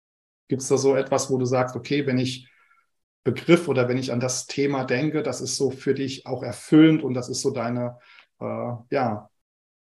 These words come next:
macht dich dann einfach glücklich im Leben. Das ist deine, deine Vision, ein Traum, ein Wunsch.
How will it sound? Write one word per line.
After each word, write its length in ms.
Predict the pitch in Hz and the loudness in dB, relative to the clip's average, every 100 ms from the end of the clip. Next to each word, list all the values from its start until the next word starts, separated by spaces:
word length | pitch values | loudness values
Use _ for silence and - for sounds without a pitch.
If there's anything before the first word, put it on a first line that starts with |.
| _ - | _ 0
macht 200 | 135 - | 0 0
dich 80 | |
dann 160 | 131 123 | -2 0
einfach 560 | 139 127 131 123 - - _ - | 0 -2 -4 -4 -12 -18 _ 2
glücklich 420 | 156 170 151 120 | 6 6 6 0
im 120 | 123 | 0
Leben. 240 | 117 117 113 | 2 0 0
Das 140 | 117 | -4
ist 120 | 123 | -6
deine, 280 | - 123 127 | -4 -4 -4
deine 260 | 127 127 123 | -4 -4 -4
Vision, 680 | 123 - 135 139 143 139 | -4 0 2 4 4 2
ein 160 | 127 123 | -2 -6
Traum, 380 | - 120 131 131 | -4 0 2 2
ein 200 | 127 127 | -2 0
Wunsch. 540 | 131 135 - - - | 0 0 -8 -12 -16